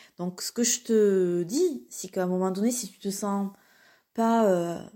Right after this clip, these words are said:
super en forme dans ton business en ce moment, ou même si tu te sens en forme, prends ce temps-là, demande-toi qu'est-ce que tu as vraiment gagné en entreprenant,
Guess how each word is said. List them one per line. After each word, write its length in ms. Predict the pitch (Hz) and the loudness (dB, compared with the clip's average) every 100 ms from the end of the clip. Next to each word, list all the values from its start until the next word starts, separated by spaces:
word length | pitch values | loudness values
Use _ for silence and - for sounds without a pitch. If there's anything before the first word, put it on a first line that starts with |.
| _ _ - | _ _ -14
super 320 | 202 220 226 | -4 0 4
en 120 | 220 | 2
forme 260 | 208 214 190 | 2 0 0
dans 140 | 185 | 0
ton 160 | 185 180 | 0 -4
business 360 | - 190 185 | -4 -4 -4
en 120 | 175 | -4
ce 120 | 175 180 | -4 -2
moment, 400 | 180 254 302 196 | 0 2 0 0
ou 80 | |
même 220 | 175 202 269 | 2 2 0
si 160 | 185 | -4
tu 100 | - | -6
te 120 | - | -8
sens 260 | 170 - 196 | -4 -2 -2
en 40 | 180 | -2
forme, 260 | 214 226 | -2 -4
prends 300 | 185 - 254 | -4 -4 -4
ce 120 | 247 | -2
temps-là, 540 | 214 208 196 180 170 - - - - _ | -4 0 2 2 0 -4 -16 -20 -20 _
demande-toi 600 | 175 254 277 269 247 277 | 0 2 2 0 0 0
qu'est-ce 200 | 277 240 | 0 -2
que 80 | - | -4
tu 160 | 220 208 | 0 0
as 40 | |
vraiment 320 | 185 196 208 | 2 0 0
gagné 320 | 208 202 202 226 | 0 0 2 2
en 100 | 202 | 0
entreprenant, 680 | 185 196 190 196 185 262 | -2 -6 -8 -4 -4 -6